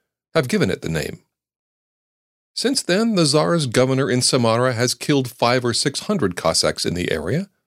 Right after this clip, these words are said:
so now they appear only in small numbers. On the twenty-ninth, the travelers run out of beer and begin to drink oxycrat.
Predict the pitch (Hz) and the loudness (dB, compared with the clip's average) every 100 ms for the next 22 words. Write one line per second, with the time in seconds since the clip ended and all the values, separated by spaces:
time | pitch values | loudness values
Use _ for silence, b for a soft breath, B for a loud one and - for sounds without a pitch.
0 | _ - 143 156 170 127 131 131 135 - | _ -4 -2 0 2 2 0 0 0 0
1 | 107 110 - 107 95 90 - 92 92 92 | -2 -2 -2 -2 0 -2 -4 -2 -2 -2
2 | 80 85 85 - - - _ _ _ _ | -4 -2 -2 -4 -10 -14 _ _ _ _
3 | _ _ _ _ _ _ _ _ _ - | _ _ _ _ _ _ _ _ _ -6
4 | 131 127 - 165 143 214 262 - 180 190 | -2 -2 -2 0 2 0 -2 -8 -4 0
5 | 170 170 165 107 123 - 123 123 98 85 | 0 0 -2 0 -2 0 0 0 -2 -2
6 | 123 98 85 113 - 95 85 107 101 120 | 0 0 0 -2 0 -2 0 -2 2 2
7 | 95 110 95 107 113 - 151 - - - | 2 -2 0 0 0 -4 -6 -4 -6 -2
8 | - - | -4 -4